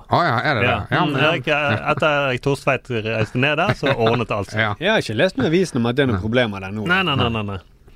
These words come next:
Speaker 3: Ja.
Speaker 2: Litt
Speaker 3: Eh,
Speaker 2: sånn som man har lest aldri noe om avisen før Hamas-angrepet om, eh, Israels okkupasjon.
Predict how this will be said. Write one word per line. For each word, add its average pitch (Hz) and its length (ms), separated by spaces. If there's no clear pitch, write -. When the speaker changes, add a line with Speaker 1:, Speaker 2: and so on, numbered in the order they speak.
Speaker 3:
Ja. 123 140
Speaker 2:
Litt 147 300
Speaker 3:
Eh, - 20
Speaker 2:
sånn 190 120
som - 80
man 170 120
har 165 140
lest 160 260
aldri 143 240
noe 131 200
om 127 100
avisen 117 640
før 208 420
Hamas-angrepet 123 960
om, 110 300
eh, 107 200
Israels 110 400
okkupasjon. 117 500